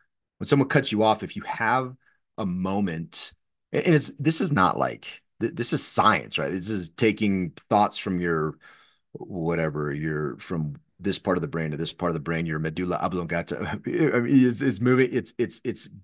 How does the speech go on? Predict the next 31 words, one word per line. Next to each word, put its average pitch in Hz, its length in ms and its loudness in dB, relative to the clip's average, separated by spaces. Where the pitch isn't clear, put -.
forcing 147 300 4
yourself 95 480 0
to, 78 360 -4
to, 85 280 2
uh, 71 280 -2
to, 87 140 -2
to 92 100 -4
stop 113 540 2
and 78 120 -4
think 98 640 -2
and, 80 340 -2
and, 78 360 -4
you 95 140 -2
know, 90 80 -2
counting 123 300 2
to - 80 -6
ten, - 880 -4
like, - 140 -6
it - 80 -14
sounds 117 260 4
so 90 120 0
childish, 92 480 2
that 110 200 4
really 147 180 4
works. - 500 -4
So 117 260 4
if 101 120 0
you 101 100 -6
have 139 340 2
something 85 640 -4
like 87 200 -6